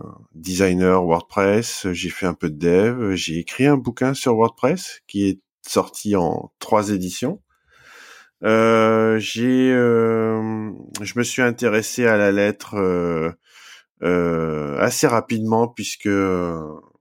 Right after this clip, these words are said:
j'aimais bien faire des designs assez, euh, assez, euh, neutres, enfin, je sais pas comment expliquer, assez, euh, minimalistes, on va dire,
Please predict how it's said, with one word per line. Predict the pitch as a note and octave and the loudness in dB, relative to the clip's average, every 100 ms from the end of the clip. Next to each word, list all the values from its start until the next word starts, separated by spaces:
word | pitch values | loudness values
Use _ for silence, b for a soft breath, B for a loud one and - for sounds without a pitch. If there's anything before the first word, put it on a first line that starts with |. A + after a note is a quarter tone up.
| _ | _
j'aimais | E2 - F#2+ G2 | -10 -4 0 0
bien | F2 F#2 A2 A2+ | -2 -2 0 -2
faire | - G2+ | -2 -4
des | F2+ | -4
designs | E2+ F2 G#2 A2 | -6 -4 -4 -4
assez, | G2 F2+ - G2+ G2+ | -6 -8 -2 0 2
euh, | F#2+ F2 D#2 - B B B B B _ - | 2 2 -2 -4 B B B B B _ -6
assez, | F2+ F#2+ F#2 - - A2 A2+ | 0 0 -2 -8 -6 -2 0
euh, | G#2+ G2+ F2+ E2+ E2 D#2+ D#2+ | 2 2 2 0 -2 -4 -6
neutres, | F#2 G2+ A2+ A2+ A#2 G2 | -4 2 4 4 2 -4
enfin, | F#2+ - F#2 | -4 -2 -4
je | F2+ | -4
sais | - | -4
pas | - | -4
comment | G#2+ A2 | -2 -4
expliquer, | G2 - G2 A2+ | -4 -12 -6 0
assez, | G#2 F#2+ G#2+ | 0 -2 -4
euh, | G#2 F#2+ F2+ | -2 0 -2
minimalistes, | F#2 A2+ B2 A2+ G#2+ D3+ - | 0 2 4 4 4 0 2
on | |
va | A#2 | 2
dire, | G#2 A2 D3 | 2 2 0